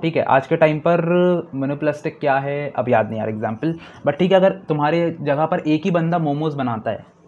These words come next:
और बाकी सब लोग पिज़्ज़ा बना रहे हैं, तभी तो उसका एक प्रोडक्ट डिफरेंशिएशन हुआ, तभी तो उसने मोनोपोली यहाँ पर ली है, ठीक है। Jio ने क्या किया था, फ़ोर जी नेटवर्क बहुत ही कम प्राइस पे लेकर के आया था, तो सिर्फ वही ये चीज़ कर रहा था।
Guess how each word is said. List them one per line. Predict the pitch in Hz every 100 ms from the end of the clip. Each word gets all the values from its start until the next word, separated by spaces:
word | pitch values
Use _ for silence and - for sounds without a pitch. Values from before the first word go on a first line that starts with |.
| _ _ _ _ _ -
और | 135
बाकी | 135 143
सब | 180 175
लोग | 196 196
पिज़्ज़ा | 175 147 160
बना | 131 113
रहे | 117
हैं, | 113
तभी | 135 175
तो | 185
उसका | 180 190
एक | 185
प्रोडक्ट | 156 160 156
डिफरेंशिएशन | 143 156 151 156 143 160
हुआ, | 165
तभी | 160 151
तो | 160
उसने | 165
मोनोपोली | 156 139 151 165 165
यहाँ | 143
पर | 135 127
ली | 113
है, | 107 - - _ -
ठीक | 165
है। | 151 117
Jio | 127 160 185
ने | 185
क्या | 185
किया | 170 175
था, | 175 190
फ़ोर | 190 147 147
जी | 156
नेटवर्क | 170 151 165
बहुत | 165 147 151
ही | 165
कम | 165
प्राइस | 160 156 156
पे | 165
लेकर | 147 151
के |
आया | 156
था, | 151
तो | 165
सिर्फ | - 165
वही | 147 143
ये | 170
चीज़ | 156 156
कर | - 117
रहा | 113
था। | -